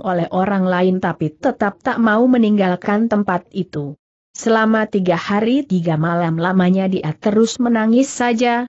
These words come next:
bila bukannya ada orang yang menjaga di sampingnya mungkin sejak semula dia sudah ikut terjunkan diri ke dalam jurang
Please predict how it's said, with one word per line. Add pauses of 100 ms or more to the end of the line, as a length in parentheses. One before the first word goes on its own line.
(140)
bila
bukannya
ada
orang
yang
menjaga
di
sampingnya
mungkin
sejak
semula
dia
sudah
ikut
terjunkan
diri
ke
dalam
jurang